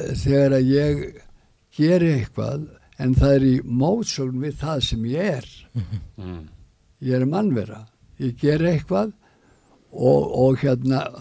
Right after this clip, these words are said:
Speaker 1: og það getur verið í mótsögn og, við það sem er. Og, og hérna einhvers staðar, eh, segir sem sagt að í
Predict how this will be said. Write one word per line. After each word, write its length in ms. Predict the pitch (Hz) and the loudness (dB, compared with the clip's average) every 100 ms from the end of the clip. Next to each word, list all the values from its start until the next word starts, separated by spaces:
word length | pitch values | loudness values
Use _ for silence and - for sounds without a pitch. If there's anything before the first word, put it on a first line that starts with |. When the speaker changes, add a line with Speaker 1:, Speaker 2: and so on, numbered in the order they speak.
| - _ _ _ _ - | -20 _ _ _ _ -10
Speaker 1:
og 180 | 131 120 | -2 2
það 180 | 135 131 | 2 2
getur 240 | 135 139 | -2 0
verið 260 | 131 127 131 | 0 2 2
í 80 | |
mótsögn 480 | 135 196 196 139 127 | 4 4 4 4 4
og, 380 | 139 127 139 139 123 | 2 0 0 -2 0
við 180 | 123 117 | 0 2
það 200 | 127 120 | 2 0
sem 160 | 143 | 2
er. 220 | 190 139 113 - - - _ - | 2 2 -2 -12 -20 -20 _ 0
Og, 340 | 123 123 - 127 | 4 4 4 4
og 200 | 127 123 | 6 4
hérna 580 | 139 120 117 120 120 143 | 4 4 2 2 2 2
einhvers 240 | 127 104 | 0 0
staðar, 480 | - 120 117 - 131 123 131 131 120 104 87 - _ _ _ - | 0 2 4 2 -2 -2 -4 -4 -6 -6 -8 -10 _ _ _ -6
eh, 60 | 131 | 0
segir 380 | - 127 123 123 | 4 6 6 6
sem 200 | 123 110 | 4 4
sagt 320 | 117 107 - | 2 2 2
að 240 | 110 113 - - - - - _ | 0 0 -8 -18 -20 -20 -20 _
í 240 | - 127 | 0 4